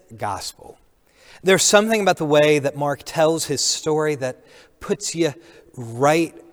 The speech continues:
there. He's direct, straight to the point, evocative in his sparseness. Today's reading comes from the end of Mark chapter one, and it,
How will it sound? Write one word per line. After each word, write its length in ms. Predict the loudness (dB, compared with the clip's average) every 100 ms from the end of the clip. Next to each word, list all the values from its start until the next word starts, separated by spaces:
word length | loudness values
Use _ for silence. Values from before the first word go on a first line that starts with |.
| _ _
there. 640 | -20 -12 -6 -4 -6 -12 -20 _ _ _
He's 320 | -12 -8 -6 -6
direct, 640 | -4 -2 -4 -6 -16 -20 _ _ _ _
straight 480 | -6 -2 0 0 -2
to 100 | -8
the 80 |
point, 580 | -10 -6 -4 -4 -6 -16 -20 -20 -10
evocative 720 | -10 4 6 6 4 0 0
in 100 | 0
his 160 | -4 -6
sparseness. 960 | -8 -4 -4 -4 -8 -14 -16 -16 -16 -18 _ _ _ _ _ _ _ -16
Today's 440 | -2 4 6 4 2
reading 340 | 0 0 -4
comes 420 | -4 -4 -2 -6
from 200 | -10 -10
the 160 | -10 -6
end 460 | -2 -2 -2 -6
of 460 | -6 -2 -2 -2 -8
Mark 360 | -4 -2 -2 -6
chapter 400 | -4 -4 -4 -12
one, 420 | -8 -2 0 0
and 200 | -6 -2
it, 260 | -2 -2